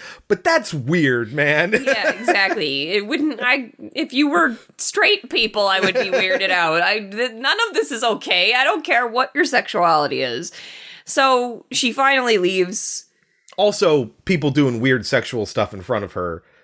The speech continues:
Speaker 1: is probably traumatic to Allison.
Speaker 2: Yeah.
Speaker 1: <laughs>
Speaker 2: Yeah, yeah. She's not into kinky sex, I'm assuming.
Speaker 1: Yeah.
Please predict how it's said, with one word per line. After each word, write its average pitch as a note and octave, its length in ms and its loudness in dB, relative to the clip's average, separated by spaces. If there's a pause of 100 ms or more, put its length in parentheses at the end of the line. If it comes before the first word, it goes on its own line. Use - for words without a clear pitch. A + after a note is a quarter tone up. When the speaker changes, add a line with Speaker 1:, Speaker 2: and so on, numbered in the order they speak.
(140)
Speaker 1:
is D3 120 -18
probably C#3+ 580 2
traumatic E2 540 -6
to - 160 -16
Allison. C#3 580 -8 (300)
Speaker 2:
Yeah. A#3 460 0 (180)
Speaker 1:
<laughs> E3+ 100 4 (260)
Speaker 2:
Yeah, G#3+ 560 2
yeah. E3+ 600 2
She's A3 300 -8
not A3 240 2
into G3 380 -2
kinky - 460 -2
sex, D#3 360 0
I'm E3 160 2
assuming. C#3 600 -2
Speaker 1:
Yeah. E2 300 -2